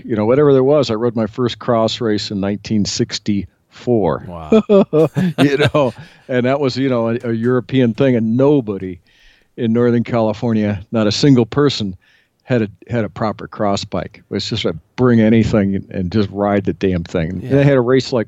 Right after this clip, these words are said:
Speaker 1: once a year. And it was a whole, you know, in the mid sixties, um, the whole road racing renaissance went on in California, Northern and Southern California. Before that, before nineteen sixty-four,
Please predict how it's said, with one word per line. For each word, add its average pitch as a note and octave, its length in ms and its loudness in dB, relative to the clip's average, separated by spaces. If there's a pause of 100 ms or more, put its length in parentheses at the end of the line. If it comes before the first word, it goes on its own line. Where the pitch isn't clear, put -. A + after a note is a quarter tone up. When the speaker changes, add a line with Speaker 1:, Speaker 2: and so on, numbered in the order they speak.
Speaker 1:
once G#2+ 240 -4
a G#2+ 60 -4
year. G#2 280 0 (720)
And C3 120 0
it C#3+ 40 2
was D#3 160 2
a D#3+ 60 2
whole, C3+ 380 2 (220)
you D3 100 -6
know, A#2+ 160 0
in G#2+ 220 -6
the A2+ 100 -2
mid C#3+ 240 2
sixties, C3 840 -2 (960)
um, G#2 520 -4 (340)
the A2+ 100 -2
whole C#3 200 2
road C3+ 280 4
racing A#2+ 420 2
renaissance G#2 680 -2
went A#2 200 -2
on G#2 360 0 (100)
in G#2+ 180 0
California, G2 880 -2 (180)
Northern A2 380 4
and G2+ 160 2
Southern F#2+ 320 0
California. F#2+ 760 0 (640)
Before C#3+ 380 2
that, C3+ 420 2 (280)
before C#3+ 280 -2
nineteen C#3 420 2
sixty-four, B2+ 1080 0